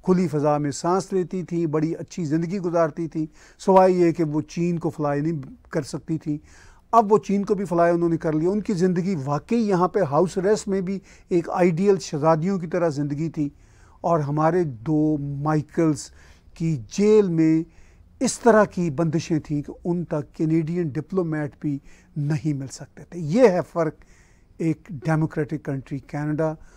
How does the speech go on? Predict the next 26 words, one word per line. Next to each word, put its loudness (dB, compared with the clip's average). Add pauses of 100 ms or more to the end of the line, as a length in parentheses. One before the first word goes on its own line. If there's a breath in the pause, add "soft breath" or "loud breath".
(260 soft breath)
और -4
एक 2
डिक्टेटोरियल 2
कंट्री -6 (420 soft breath)
चाइना 0
का। -18 (300 soft breath)
अब 6
हम 4
एक 2
वीडियो 4
क्लिप 4
देखते 0
हैं 2
जिसमें -4
प्राइम -2
मिनिस्टर -4
जस्टिन -6 (160)
ट्रूडो 2
ने -2 (800 soft breath)
जब 2
ये 6 (120)
कैनेडियंस 0
को -4
पैगाम -2
दिया -2
कि -4